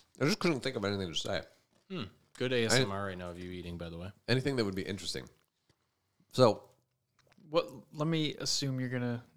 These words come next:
Speaker 3: be fancy here.
Speaker 1: I'm not gonna be fancy. I don't have anything really meaningful to bring to the pot. I couldn't think of any, like, useful news or stories
Speaker 2: Good.
Speaker 1: that really resonated with me. So,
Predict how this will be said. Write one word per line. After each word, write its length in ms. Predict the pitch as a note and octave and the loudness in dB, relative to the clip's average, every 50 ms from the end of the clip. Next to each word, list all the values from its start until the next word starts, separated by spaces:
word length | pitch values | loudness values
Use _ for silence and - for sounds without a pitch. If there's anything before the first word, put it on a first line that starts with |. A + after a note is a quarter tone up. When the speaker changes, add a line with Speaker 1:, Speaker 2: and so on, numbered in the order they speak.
| C3+ B2 _ - - - | -20 -20 _ -20 -18 -12
Speaker 3:
be 120 | - B2+ B2 | -8 -8 -6
fancy 420 | - - C3+ C3 B2 B2+ - - - | -4 -4 -2 -2 -2 -4 -6 -10 -10
here. 280 | - - - - C3+ C3+ C#3 - - _ _ _ _ - | -10 -10 -10 -10 -12 -12 -14 -18 -20 _ _ _ _ 0
Speaker 1:
I'm 160 | B2 A#2+ C#3 | 2 2 4
not 180 | A#2+ B2+ B2 A#2 | 2 2 2 2
gonna 140 | A2+ B2+ A2+ | 0 -2 0
be 140 | G2+ G#2 G2 | 0 -2 -4
fancy. 680 | - - - F#2+ F#2+ G2+ G#2 G2 - - C2 C2 - - - - _ _ _ _ - | -2 0 0 0 0 0 -2 -4 -6 -6 -8 -8 -10 -18 -20 -20 _ _ _ _ 0
I 100 | G2+ G2+ G2 | 2 2 4
don't 120 | A2 A2 | 4 4
have 200 | G#2+ G#2+ G#2+ G2+ | 4 4 4 4
anything 480 | G#2 G2+ G2+ G2 - G#2 F#2+ F#2 F#2 F#2 | 2 2 2 2 2 0 0 0 0 0
really 320 | F#2 F#2 F2+ F2+ F2 E2 E2+ E2+ - _ - - | 2 2 4 4 2 0 -2 -4 -10 _ -20 -14
meaningful 540 | G2 G2+ G#2+ G#2+ G2+ G2 G2 F#2+ - F#2+ F2 | -2 4 6 8 8 8 8 8 8 8 8
to 100 | D#2+ F2 | 8 6
bring 180 | E2 F2+ E2+ E2 | 4 2 2 2
to 80 | - F2 | 0 -6
the 100 | E2+ D#2 | -8 -4
pot. 220 | - E2+ D#2 - | -2 -2 0 0
I 60 | E2 | 2
couldn't 220 | - - C#3 C3+ B2 | 4 4 4 4 4
think 180 | C3 B2 G#2 | 2 2 2
of 100 | A2 F#2+ | 2 2
any, 180 | G#2 G2 F#2+ F2 | 2 2 2 0
like, 180 | F2 F2+ E2+ - | 0 -2 -2 -2
useful 500 | F#2+ F#2+ G2+ G#2 F#2+ - - - F#2+ F#2 | -2 0 0 2 2 0 0 2 2 2
news 520 | F2 F2 F2+ F2 F#2 F#2 F2+ F2+ F2 E2 F2 | 4 6 8 8 10 10 8 6 4 2 0
or 60 | D#2+ | -2
stories 560 | - - - F2 F2 F2+ F2+ F2 E2+ F2 E2+ | -2 0 0 2 2 4 4 4 2 2 0
Speaker 2:
Good. 80 | F2 F#2 | 0 -2
Speaker 1:
that 40 | E2+ | 0
really 280 | F#2 F#2+ F#2+ F#2 F2+ | 2 2 2 4 4
resonated 560 | E2 F2+ F#2+ F2+ F2 F2 D#2+ E2+ D2+ C#2+ E2 D2+ | 4 4 4 2 2 -2 -4 -4 -4 -4 -4 -4
with 140 | D2+ D2+ | -4 -6
me. 140 | D#2 B1+ B1 | -6 -6 -4
So, 260 | - - G2 E2 - | 0 2 2 2 2